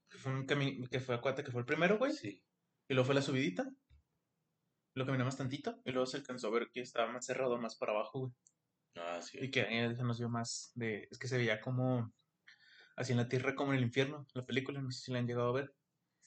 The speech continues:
Speaker 1: Así se veía, como una catacumba. Catacumba, cumbria.
Speaker 2: Yo, o sea, s-, sí, sí hubiéramos ido fácil,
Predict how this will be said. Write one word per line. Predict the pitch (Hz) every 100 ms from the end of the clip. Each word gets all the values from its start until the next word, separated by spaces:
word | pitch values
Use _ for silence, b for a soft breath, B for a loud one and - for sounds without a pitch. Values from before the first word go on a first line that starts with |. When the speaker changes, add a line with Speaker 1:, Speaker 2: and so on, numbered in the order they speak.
| b _
Speaker 1:
Así | 123
se | 120 127
veía, | 120 127 127
como | -
una | 127 123
catacumba. | 127 120 120 123 - _ _ _ _ _ _ _
Catacumba, | - 107 - 135 151 156
cumbria. | - 147 156 160 _ - _ _ _ _ _ _ _ _ _ _ _ _ _ _ _ _ _
Speaker 2:
Yo, | 117
o | 127 120
sea, | 113
s-, | 113 - - _
sí, | - 135
sí | 135 151
hubiéramos | 156 147 160 120
ido | 120 123
fácil, | 143 139 135